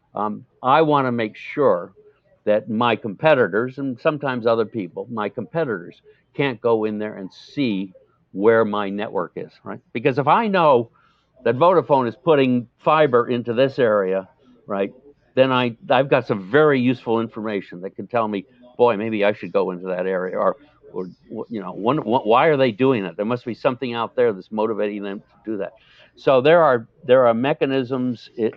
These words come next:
in, um, online systems, and newer, newer will have this, uh, protection. Will say you can't look at more than five hundred meters at a time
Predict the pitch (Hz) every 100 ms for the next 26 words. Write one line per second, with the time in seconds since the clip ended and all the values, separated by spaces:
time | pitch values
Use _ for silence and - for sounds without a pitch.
0 | - 113 113 107 98 95 - - 107 127
1 | 139 135 127 120 127 - 104 - 113 107
2 | 104 110 135 117 104 110 117 139 107 98
3 | 95 110 117 92 90 - - _ _ _
4 | _ - 107 - - - 104 - 110 104
5 | - 110 107 _ _ - 123 127 - 160
6 | 147 120 123 123 117 113 117 107 101 127
7 | 117 113 113 107 110 113 117 101 98 -
8 | 117 160